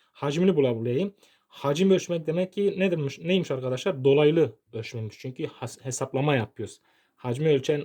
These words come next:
alet yok çünkü. Hesaplama yapıyoruz. Direkt hesaplara, e, hesaplara hesap yaparak, e, hacmini buluyoruz arkadaşlar.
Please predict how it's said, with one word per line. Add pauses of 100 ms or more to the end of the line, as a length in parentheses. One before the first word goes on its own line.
alet
yok
çünkü. (460)
Hesaplama
yapıyoruz.
Direkt
hesaplara,
e, (280)
hesaplara
hesap
yaparak, (960)
e, (720)
hacmini (240)
buluyoruz
arkadaşlar.